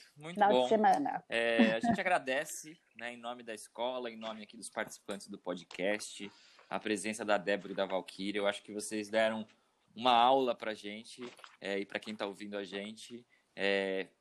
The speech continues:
Speaker 1: ofereceram também possibilidades de refletir sobre várias questões relevantes e eu espero que vocês também tenham gostado em participar. Então, muito obrigado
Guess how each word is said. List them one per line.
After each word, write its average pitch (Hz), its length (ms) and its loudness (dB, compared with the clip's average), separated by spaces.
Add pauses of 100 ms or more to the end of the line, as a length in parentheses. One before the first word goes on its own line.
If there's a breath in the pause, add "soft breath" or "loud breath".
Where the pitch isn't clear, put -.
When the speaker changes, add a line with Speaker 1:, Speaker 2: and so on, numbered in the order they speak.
(180)
Speaker 1:
ofereceram 143 540 0
também 143 240 -10
possibilidades 123 800 -6
de 113 100 -12
refletir 120 680 -8
sobre 131 300 -8
várias 104 300 -2
questões 101 500 -10
relevantes 113 840 -4
e 131 40 -4
eu 123 60 -2
espero 120 380 4
que - 120 -16
vocês 123 240 -4
também 113 280 -6
tenham 117 160 -4
gostado 113 420 0
em 110 40 -16
participar. 104 520 -6
Então, 98 220 -4
muito 147 640 -4
obrigado 104 640 2